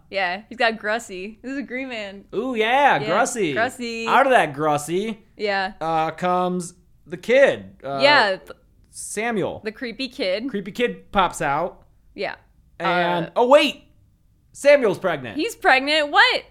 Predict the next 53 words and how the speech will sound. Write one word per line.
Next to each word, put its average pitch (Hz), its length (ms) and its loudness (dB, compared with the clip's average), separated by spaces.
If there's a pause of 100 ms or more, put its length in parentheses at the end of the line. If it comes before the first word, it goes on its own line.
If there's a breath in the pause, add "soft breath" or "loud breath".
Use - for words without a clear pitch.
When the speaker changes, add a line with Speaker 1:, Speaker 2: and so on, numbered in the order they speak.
(120)
Speaker 1:
Oh, 330 200 4
no. 349 440 4 (640)
And 220 460 -6
then 240 140 0
he 339 220 -2
gives 233 320 -2
birth. 202 280 -6
He 269 140 -2
also 330 300 0
has 208 540 -4 (300)
a 196 80 -4
vagina 175 480 -8
and 156 140 -12
gives 208 220 -10
birth. 202 120 2
Speaker 2:
Oh, - 20 6
yeah, 269 160 6
he 220 100 4
has 247 160 4
a, 180 180 -4
he 175 140 -4
has 190 160 0
a 156 40 -12
vagina. 131 520 -6 (160)
Speaker 1:
He 247 120 -10
gives 262 300 0
birth 240 300 -2
to 233 160 -8
the 240 100 -8
vicar. 190 540 -4 (400)
Speaker 2:
Vicar. 214 400 0
Speaker 1:
The 143 60 -2
vicar 294 340 0
has 214 300 -2
a 190 60 -4
back 208 340 -4
vagina. 98 640 -14
Speaker 2:
A 123 100 -12
back 123 260 -6
gussy. - 440 -10 (100)
Speaker 1:
A 190 80 -10
back 185 260 -6
gussy. 180 460 -10
'Cause 269 100 -10
Speaker 2:
And 220 100 -6
so 262 100 2
Speaker 1:
not 339 120 6
Speaker 2:
he 339 60 -2
Speaker 1:
a - 20 -2
bussy. 220 400 2
That's 196 300 -4
different. - 520 -14
Speaker 2:
No. 95 320 -10